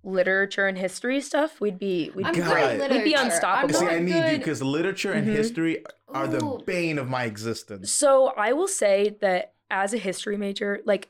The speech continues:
Speaker 1: lit majors and history majors, I have written, I cannot tell you how many essays. Like,
Speaker 2: God.
Speaker 1: like, my ent-, all of my
Speaker 2: R I P.
Speaker 1: classes are, like,
Speaker 2: <laughs>
Speaker 1: four essays, and they're all,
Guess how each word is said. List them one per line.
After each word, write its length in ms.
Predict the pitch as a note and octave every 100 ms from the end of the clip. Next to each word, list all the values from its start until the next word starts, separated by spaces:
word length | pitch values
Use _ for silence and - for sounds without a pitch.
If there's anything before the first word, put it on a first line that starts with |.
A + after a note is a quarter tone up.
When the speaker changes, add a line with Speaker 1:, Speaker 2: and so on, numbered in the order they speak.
| _
Speaker 1:
lit 280 | G3+ G#3 C4+
majors 340 | D4 C#4+ C4
and 200 | - G3 F#3
history 320 | F3 G3+ G3+
majors, 460 | G3+ G3 G#3 G3+ _ _ _ _ -
I 220 | G3 A#3
have 200 | D#4 G#3+
written, 480 | F#3+ - G3 G3 G3 _ _ _ _ _ _ _ _ _ _ _ _ _ G3
I 160 | G3
cannot 320 | G3+ A3+ G3+
tell 220 | - F3+ F3+
you 360 | F#3 F#3+ G#3 -
how 220 | G3+ F#3
many 200 | F3 F3+
essays. 540 | - - - - - _ A3
Like, 180 | G#3 F#3
Speaker 2:
God. 100 | E3+
Speaker 1:
like, 320 | A#3 G#3 G#3 -
my 280 | A3 G3+ A3
ent-, 180 | B3 - -
all 220 | G#3 C4
of 80 | C#4
my 120 | A#3+
Speaker 2:
R 20 |
I 0 |
P. 60 | G#3+
Speaker 1:
classes 520 | G3+ G#3 C4 C4+ C#4
are, 180 | - A3
like, 180 | G3+ -
Speaker 2:
<laughs> 220 | A#4+ -
Speaker 1:
four 240 | G#3+ G#3+ -
essays, 500 | F#3+ - A3+ A#3 A#3
and 100 | G3+
they're 100 | F#3+
all, 280 | G3 G3